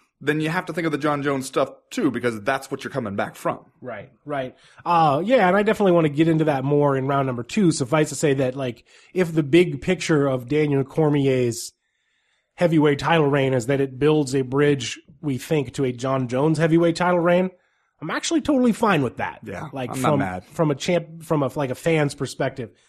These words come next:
Speaker 2: And I do wanna talk about Miocic for a couple minutes, but first, at the risk of making this all about myself.
Speaker 1: Oh God, here we go.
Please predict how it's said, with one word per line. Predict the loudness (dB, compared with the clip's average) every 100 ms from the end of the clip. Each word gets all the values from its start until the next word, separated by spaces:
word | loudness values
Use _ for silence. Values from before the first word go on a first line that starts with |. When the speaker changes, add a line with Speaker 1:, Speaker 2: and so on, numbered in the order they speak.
| _ _ -12
Speaker 2:
And | -10 -10 -12 -20 _ _ _ -10
I | -2
do | 2
wanna | 4 4
talk | 4 2
about | 0 2
Miocic | 4 4 2 -2
for | -4
a | -2
couple | 0 0
minutes, | 0 0 -2
but | -8
first, | 0 2 2 -4 -18 _ _ _ _ -10
at | -4
the | 0
risk | 2 2 0
of | -2
making | 0 0 0
this | -2 0
all | 0
about | 0 -4
myself. | -6 -2 0 0 -6 -14 -12
Speaker 1:
Oh | -8
God, | -8 -10 -10
here | -10
we | -10
go. | -12 -18